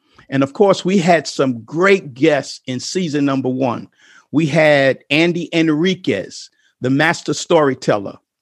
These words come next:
Uh, we had Doctor Will Moreland, uh, America's number one leadership life trainer. We had Doctor Jocelyn Rainey,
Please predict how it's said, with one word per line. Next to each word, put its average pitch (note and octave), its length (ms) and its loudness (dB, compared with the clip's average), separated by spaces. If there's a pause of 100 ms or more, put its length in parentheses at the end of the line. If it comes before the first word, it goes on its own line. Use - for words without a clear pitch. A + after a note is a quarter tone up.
(400)
Uh, C3 440 2
we E3+ 140 4
had C#3+ 300 0
Doctor E3 360 0
Will E3 600 2
Moreland, D3+ 680 0 (440)
uh, B2+ 240 -4
America's D3 640 0
number D#3 320 0
one D3+ 400 0
leadership D#3+ 520 -2
life C#3+ 320 0
trainer. B2+ 460 -4 (600)
We F3+ 140 0
had D#3 260 2
Doctor D#3+ 540 0
Jocelyn E3+ 600 0
Rainey, E3+ 540 -2